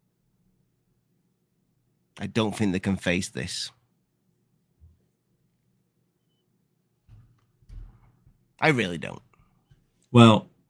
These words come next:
Speaker 2: we'll see what happens in the next week. Something's brewing that may put this all to rest, so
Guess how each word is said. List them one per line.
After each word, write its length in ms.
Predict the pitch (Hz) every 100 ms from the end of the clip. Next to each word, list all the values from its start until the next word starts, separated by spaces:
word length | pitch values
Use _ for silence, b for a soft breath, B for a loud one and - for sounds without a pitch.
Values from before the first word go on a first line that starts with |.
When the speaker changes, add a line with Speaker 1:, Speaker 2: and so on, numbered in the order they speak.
| _ _ _ _ _ _ _ _ _ -
Speaker 2:
we'll 120 | 127
see 200 | - 139
what 120 | 127
happens 400 | 123 120 117 113
in 140 | 113
the 60 | 107
next 320 | 104 101 -
week. 300 | 101 98 -
Something's 440 | - 113 113 107 98
brewing 540 | 104 104 107 104 101
that 260 | 101 98 - -
may 180 | 110 107
put 220 | - 104
this 180 | 104 -
all 140 | 101 95
to 80 |
rest, 460 | 95 95 92 - -
so 380 | - 104 92